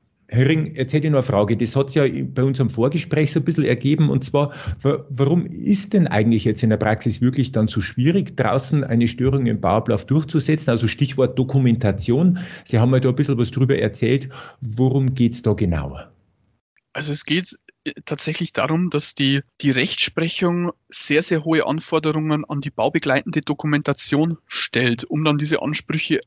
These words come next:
Speaker 2: rechtlich durchsetzen zu können. Das ist mal das eine Problem.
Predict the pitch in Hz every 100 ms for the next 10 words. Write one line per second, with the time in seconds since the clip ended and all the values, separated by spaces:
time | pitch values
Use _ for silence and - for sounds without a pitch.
0 | - 131 139 - 165 - _ 175 196 -
1 | _ - 143 - 165 147 - 147 180 202
2 | - 156 170 165 143 147 - - 135 180
3 | - 190 170 165 202